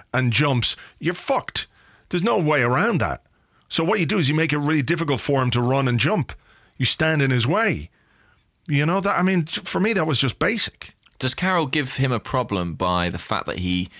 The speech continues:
Speaker 2: his starting position is so deep? So he, he comes r-, sort of almost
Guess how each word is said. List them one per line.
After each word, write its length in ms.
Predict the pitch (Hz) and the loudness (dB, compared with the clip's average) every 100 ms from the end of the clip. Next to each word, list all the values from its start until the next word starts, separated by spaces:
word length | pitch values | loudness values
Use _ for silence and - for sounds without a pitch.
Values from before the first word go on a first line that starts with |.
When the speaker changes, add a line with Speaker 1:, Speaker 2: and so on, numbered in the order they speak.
| - | -16
Speaker 2:
his 200 | - 92 | -4 -2
starting 500 | - 110 107 98 90 | 0 2 2 2 -4
position 400 | 85 82 - 85 | -4 -2 -2 -2
is 100 | 78 | -2
so 240 | - 90 82 | 0 0 -2
deep? 480 | - 92 67 - - | -2 -2 -4 -6 -4
So 120 | 85 | -2
he, 100 | 85 | -2
he 80 | 95 | -4
comes 320 | - 101 92 | -4 -2 -2
r-, 100 | 90 | -2
sort 200 | 85 82 | -2 -2
of 40 | 95 | -2
almost 340 | 110 90 - | 0 -2 -4